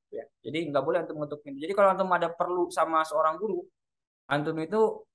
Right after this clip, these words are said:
menemuinya, tapi antum tunggu depan rumahnya. Nggak diketuk pintu. Ta, ta, ta, nah, nggak gitu. Antum tunggu aja depan situ.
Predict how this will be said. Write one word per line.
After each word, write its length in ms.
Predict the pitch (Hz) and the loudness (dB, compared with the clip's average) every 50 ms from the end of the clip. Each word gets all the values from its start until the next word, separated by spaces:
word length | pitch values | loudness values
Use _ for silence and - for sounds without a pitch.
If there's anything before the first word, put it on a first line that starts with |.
| _ _ _ - 147 | _ _ _ -6 -4
menemuinya, 760 | 143 143 143 143 143 143 139 139 135 131 143 180 220 233 - _ _ _ _ _ _ _ _ - | -2 0 0 0 0 0 -2 -2 -2 -2 -2 -2 -2 -4 -8 _ _ _ _ _ _ _ _ 0
tapi 300 | - 151 151 - 214 214 | 2 2 2 4 4 2
antum 240 | 196 196 202 202 202 | 2 2 0 -4 -2
tunggu 240 | 226 226 214 202 190 | -2 0 0 0 -2
depan 180 | 185 - 185 180 | 0 -2 -2 -2
rumahnya. 360 | 180 185 196 226 - 185 156 151 _ _ _ _ _ _ _ _ _ _ _ _ _ - | -2 -4 -6 -6 -8 -8 -18 -20 _ _ _ _ _ _ _ _ _ _ _ _ _ -2
Nggak 140 | 135 156 151 160 160 | 2 2 4 4 2
diketuk 240 | 170 165 - 185 175 | 0 0 -2 -2 -2
pintu. 400 | 175 175 165 175 165 160 156 - _ _ _ _ - - | -2 -2 -2 -2 -2 -2 -4 -8 _ _ _ _ 0 4
Ta, 320 | 175 190 - 202 202 196 | 6 8 8 8 6 6
ta, 300 | 196 202 196 202 202 196 202 | 4 4 6 6 6 4 4
ta, 220 | 202 196 196 190 | 4 4 4 4
nah, 140 | - 139 120 117 117 | 2 -2 -4 -4 -8
nggak 80 | 117 123 | -14 -14
gitu. 200 | 135 139 - 117 - _ _ _ - - - _ _ _ - - | -14 -12 -12 -14 -14 _ _ _ -20 -20 -20 _ _ _ -4 -4
Antum 180 | 160 185 233 233 | 0 0 2 2
tunggu 180 | 262 240 226 254 | 4 6 8 8
aja 120 | 269 254 262 | 8 8 6
depan 180 | 269 262 247 | 4 4 4
situ. 360 | 247 262 262 240 233 208 - | 4 2 2 2 0 -2 -2